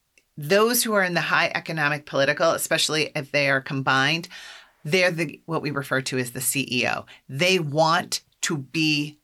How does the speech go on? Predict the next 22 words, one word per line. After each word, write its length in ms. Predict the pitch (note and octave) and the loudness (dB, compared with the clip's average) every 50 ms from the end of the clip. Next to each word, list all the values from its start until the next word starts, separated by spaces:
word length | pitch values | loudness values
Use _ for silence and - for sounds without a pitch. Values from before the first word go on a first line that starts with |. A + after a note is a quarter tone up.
| _ _ _ _ _ _ _ _ _ _ - | _ _ _ _ _ _ _ _ _ _ -10
the 180 | C3+ B2+ D3+ | -6 -4 -2
winner. 460 | C3+ A#2 B2 A2 E2 - - - - - - _ _ _ _ _ _ _ _ _ _ _ _ - | -2 -2 -4 -6 -8 -8 -10 -10 -12 -16 -20 _ _ _ _ _ _ _ _ _ _ _ _ -8
That's, 600 | C#3+ E3+ D#3+ D#3 C#3+ - - - - - - - _ E3 _ - | -2 -2 0 0 0 0 0 0 0 -2 -4 -8 _ -20 _ -8
that's 240 | - A2+ A2+ - - | -6 -4 -2 -2 0
just, 520 | - C#3 C3+ - - - - - - - _ _ _ _ _ _ _ _ - | 0 0 0 0 -2 -2 -2 -4 -4 -4 _ _ _ _ _ _ _ _ -2
they 120 | C#3+ C#3 | -2 -2
want 360 | B2+ C3+ C#3+ D3+ C3+ G#2+ - | 0 2 2 2 2 0 0
to, 460 | - - - D3 D3+ D3 C3+ C3+ C3+ - - - - - - - _ _ _ - | -2 0 2 2 2 2 2 0 -2 -4 -12 -20 -20 -20 -20 -20 _ _ _ -6
um, 260 | E3+ E3 C3 - D3 | -4 -2 -2 -2 -4
be 180 | C3+ C3 E3 D3+ | -4 -2 -2 0
rewarded. 840 | B2+ C3 C#3 B2 A#2+ A#2+ C3+ E3 F3+ G3+ G#3 A#3 A#3 B3 G#3+ A3+ A#3 _ _ _ _ _ _ _ C#3+ - | 0 0 -2 -2 0 2 2 4 4 4 4 2 2 2 -2 -4 -8 _ _ _ _ _ _ _ -6 -2
They 180 | D#3 D3+ C#3 | 0 0 0
need 500 | C#3 C#3 C#3 D3+ E3+ F3+ F3+ F3+ E3 C#3 | 0 0 0 2 2 2 0 0 -2 0
those 300 | D3+ D3+ C#3+ C#3+ C#3 - | 0 0 0 0 0 -2
rewards, 680 | - C#3+ C3 A#2+ A2+ G2 - - - - - - - - _ _ _ - | -2 -2 -4 -2 -2 -2 -2 -2 -4 -6 -8 -12 -12 -14 _ _ _ -6
okay? 440 | D3+ C#3+ C3+ D#3+ D3 D#3 F3 G3 - - - - - | -6 -4 -2 -2 0 0 0 -2 -6 -14 -20 -18 -8
So 440 | - - - A#3+ G#3+ G#3+ G3+ G3+ - _ _ _ | -4 0 2 4 4 4 4 0 -4 _ _ _
for 180 | - - G#3 F#3 | -4 0 0 0
her, 580 | - - - C4 C4+ D4 D4 C4+ A#3 G#3+ A3 - - _ _ _ _ _ _ _ _ - D3+ - | 2 2 2 2 4 4 6 6 4 4 2 -2 -12 _ _ _ _ _ _ _ _ -20 -8 -4
joining 480 | - - A3 G#3+ A#3 B3 B3 B3 A3+ | 0 4 4 6 6 6 4 4 2
a 100 | G3+ F3+ | 2 0
challenge 760 | - - - - - G3 F3 G3 G3+ F#3+ E3 C#3 C3+ C3+ - | 2 0 2 2 4 4 4 4 4 4 4 2 2 2 -2